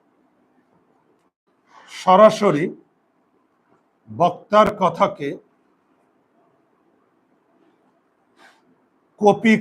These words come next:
করে বলা। সরাসরি বক্তার কথাকে কপি করে বলা, মানে একেবারে হুবহু,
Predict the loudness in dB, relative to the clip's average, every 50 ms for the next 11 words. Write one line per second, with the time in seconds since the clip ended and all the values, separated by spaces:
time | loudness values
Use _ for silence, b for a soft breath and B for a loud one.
0 | 0 0 0 0 0 -2 -4 -8 -14 -20 _ _ _ _ _ _ _ _ _ _
1 | _ _ _ _ _ _ _ _ _ _ _ _ _ _ _ _ _ _ _ _
2 | _ -20 -12 -6 -2 -2 0 0 0 -2 -2 -4 -8 -14 _ _ _ _ _ _
3 | _ _ _ _ _ _ _ _ _ _ _ _ _ _ _ _ _ _ -16 -6
4 | -2 0 2 2 0 0 -2 -2 -2 0 2 2 2 0 0 0 0 0 0 0
5 | 0 -2 -2 -2 -2 -2 -2 -2 -2 -2 -2 -4 -4 -4 -6 -8 -6 -4 -4 -4
6 | -4 -4 -6 -8 -8 -12 -18 _ -14 -10 -10 -8 -8 -6 -6 -6 -6 -4 -4 -6
7 | -6 -8